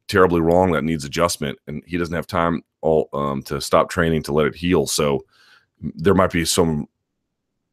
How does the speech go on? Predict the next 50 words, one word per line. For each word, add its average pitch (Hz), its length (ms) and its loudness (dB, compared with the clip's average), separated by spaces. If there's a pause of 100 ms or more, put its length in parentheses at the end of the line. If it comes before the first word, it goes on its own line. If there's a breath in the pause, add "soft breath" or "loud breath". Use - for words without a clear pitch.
(120)
you 82 80 -4
know, 71 100 -4
I 71 60 -2
mentioned 82 280 -2
before, 85 220 2
some 85 140 -2
accumulative 90 640 2
effect 90 460 0
where 73 340 2 (260 soft breath)
it 87 100 -4
has 80 300 0
dr-, 80 320 -6
it 87 140 -2
has 87 240 0
impacted 101 480 2
his 82 120 -2
ability 80 240 0
to 76 100 -10
be 69 120 -6
quick. 123 240 4
But 113 80 6
also, 107 380 4 (240 loud breath)
I 92 40 -6
think 90 180 0
Cody 85 240 2
is 71 120 -6
younger. 90 240 0
He's 80 120 -4
twenty-five. 82 480 -2
He's 82 160 -6
naturally 78 340 -4
gonna 71 160 -6
be 78 180 -4
quicker. 101 420 -2 (380 soft breath)
Dom 87 240 0
is 80 100 -6
getting 78 260 0
older. 87 260 2
He's 78 160 -8
not 80 140 0
as 76 80 -4
quick 80 200 -6
as - 80 -10
he 82 120 -6
used 92 280 -2
to 98 60 -8
be. 104 280 -2 (340 soft breath)
You 104 120 2
might 113 120 6
have 82 160 4